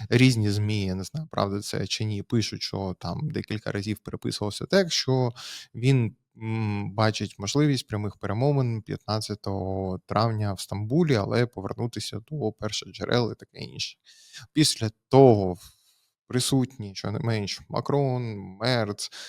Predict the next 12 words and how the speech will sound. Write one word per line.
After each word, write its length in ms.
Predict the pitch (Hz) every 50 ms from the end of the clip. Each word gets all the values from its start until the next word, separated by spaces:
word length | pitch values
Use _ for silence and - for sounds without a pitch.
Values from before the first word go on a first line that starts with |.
| - -
Стамер 680 | - - - _ - 120 127 120 110 107 101 98 98 - - _ - 87 - _ _ 101
заявили, 420 | 110 110 117 120 120 113 104 98
що 240 | - - - 107 104
ні, 200 | 104 110 110 95
спочатку 500 | - - - - - 104 101 - - 90
зупиняється 680 | 92 95 - 113 110 110 101 98 95 92 - - - - -
вогонь, 480 | - 113 110 107 107 110 101 92 85 _ _ _ _ _ _
а 80 | - -
потім 300 | - - 113 107 - 98
вже 140 | 95 104 101
мирні 280 | 104 110 110 117 127
перемовини, 720 | 120 - 151 175 208 226 214 196 180 160 147 135 120 -